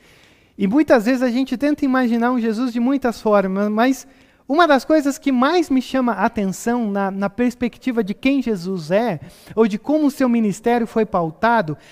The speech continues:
é que Jesus, é, embora ele seja Deus, embora ele seja o Messias, o esperado,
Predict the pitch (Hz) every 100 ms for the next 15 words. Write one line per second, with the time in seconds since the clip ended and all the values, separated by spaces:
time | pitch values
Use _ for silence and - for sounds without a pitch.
0 | - 240 - 277 262 196 294 311 262 -
1 | - 240 247 - 269 226 269 320 302 269
2 | - 294 277 240 143 196 254 240 185 220
3 | 247 277 247 - 254 262 240 208 - 240
4 | 240 190 247 262 - 220 180 220 208 147